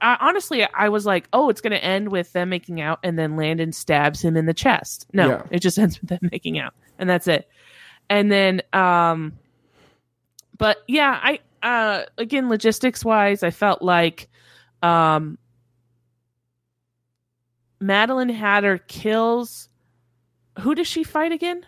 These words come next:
Speaker 1: Who was al-, who was also there? Was it
Speaker 2: Wait,
Speaker 1: Maxie?
Speaker 2: it's, it's Louisiana Purchase and Landon
Speaker 1: Louisiana
Speaker 2: Sider.
Speaker 1: Purchase.
Speaker 2: Yeah.
Speaker 1: Okay.
Speaker 2: And then
Speaker 1: Madeline. Sorry.
Speaker 2: No, good. So then I'm, I'm watching it right now, and then right now I just saw, um, Landon kills,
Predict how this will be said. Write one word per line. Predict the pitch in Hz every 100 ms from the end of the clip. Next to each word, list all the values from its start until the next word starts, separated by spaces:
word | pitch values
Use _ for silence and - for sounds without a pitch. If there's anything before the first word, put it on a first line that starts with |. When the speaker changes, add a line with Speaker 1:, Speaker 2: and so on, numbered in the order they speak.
| _
Speaker 1:
Who | 269
was | 294 294
al-, | 311
who | 240 277
was | 294
also | 302 330
there? | 320 320
Was | 285 202
it | 175
Speaker 2:
Wait, | 180
Speaker 1:
Maxie? | 175 - 170
Speaker 2:
it's, | -
it's |
Louisiana | 170 175 214 247 247 233
Purchase | 220 208 190
and | 160
Landon | 156 160 254
Speaker 1:
Louisiana | 302 262 143
Speaker 2:
Sider. | 139
Speaker 1:
Purchase. | 151 175 151 -
Speaker 2:
Yeah. |
Speaker 1:
Okay. | 139 143 - - -
Speaker 2:
And | 156 156 170
then | 170 170
Speaker 1:
Madeline. | 233 294 330 285 - _ _ _ _ _ _ _ _ _ _ _ _
Sorry. | - 165 151 _ _ _
Speaker 2:
No, | 175 170
good. | 180 135 131
So | 170
then | 185
I'm, | 180 175
I'm | 185
watching | 214 214 202
it |
right | 151 151 127
now, | 139 135
and | 139 151
then | 151
right | 151 190
now | 190
I | 170
just | 147 180 175 -
saw, | 185 170 165 160 143
um, | 143 139 131 127 123 _ -
Landon | 135 139 180 190 190 170
kills, | - 185 170 170 170 160